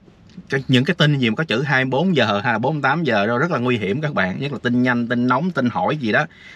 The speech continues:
hay là báo, báo tin mới gì đó, những cái đó họ hay bịa chuyện lắm, cho nên phải cẩn thận về cái, cái nguồn tin mà mình, ờ, mình, mình thấy được. Thì chẳng hạn như có cái bài này đây, là họ để là cơ quan chức năng kiểm tra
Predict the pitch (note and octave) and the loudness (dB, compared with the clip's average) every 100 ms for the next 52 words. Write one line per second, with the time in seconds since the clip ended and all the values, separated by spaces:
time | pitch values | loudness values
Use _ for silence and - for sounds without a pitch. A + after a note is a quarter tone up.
0 | - A#2 G#2+ - D3 F3 - A#2 D3+ E3+ | -8 0 2 4 2 0 -2 0 2 0
1 | B2+ B2 C#3 F#3 C3 C#3 A2 C3 C#3 D3 | -2 2 2 2 2 0 -2 0 0 0
2 | E3 - - - F#2+ G#2 B2 A#2+ G#2 - | -2 -12 -20 -8 -4 0 2 0 -2 -6
3 | G2+ F#2+ F#2+ F2+ G2+ B2 D2+ - A2+ A2+ | -2 -2 0 -2 0 -2 -4 -4 -2 0
4 | G2 F#2 A2 F#2+ C#3 G2+ F#2 G2 F2+ A#2+ | 0 -2 0 -2 -2 -4 -4 -2 -2 -2
5 | B2+ C3 A#2+ F#2+ C3 C#3 A2+ - - - | -2 -2 -2 0 0 0 0 -6 -20 -20
6 | - - F#2+ G2 F#2 F#2 F2+ F2+ - - | -16 -6 -2 0 0 -2 -2 -4 -8 -20
7 | - - - - - G2 G2 F#2+ D3 C#3+ | -20 -20 -20 -10 -2 0 0 2 2 2
8 | A2+ - - - - A2+ G#2 B2+ C3+ G#2+ | 0 -4 -20 -20 -6 -2 0 2 2 2
9 | C3 B2+ C3+ D3 E3 D3 C3+ G#2 G#2 A2 | 2 0 2 2 2 2 2 4 4 4
10 | C3 A#2 _ - G2 G2 F#2+ G#2 G2+ G2 | 2 0 _ -10 -2 2 2 2 4 4
11 | D3+ B2+ G#2 G2 - D3+ D3 C3 G3 D#3+ | 4 4 2 2 2 2 2 0 2 2
12 | D#3+ C3+ - _ _ - G#2+ D#3+ D3+ D3+ | 2 -2 -12 _ _ 0 2 2 4 6
13 | C#3+ | 4